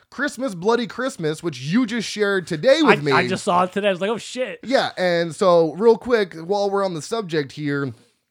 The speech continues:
Speaker 1: uh, this one is slated to release. It's R L J E Films.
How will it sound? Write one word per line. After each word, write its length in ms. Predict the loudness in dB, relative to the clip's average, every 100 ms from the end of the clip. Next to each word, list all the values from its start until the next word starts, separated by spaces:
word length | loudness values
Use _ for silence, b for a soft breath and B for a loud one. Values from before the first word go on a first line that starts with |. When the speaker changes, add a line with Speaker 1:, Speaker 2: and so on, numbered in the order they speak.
| _ _ -4
Speaker 1:
uh, 340 | 2 2 2
this 260 | 0 -2 0
one 140 | -2
is 120 | -2
slated 360 | -2 -2 -2 -2
to 100 | -4
release. 380 | -4 -2 -4 -4
It's 120 | -8 -4
R 200 | -2 0
L 140 | -2
J 240 | -2 0
E 260 | 0 -4 -8
Films. 520 | -2 0 0 -2 -8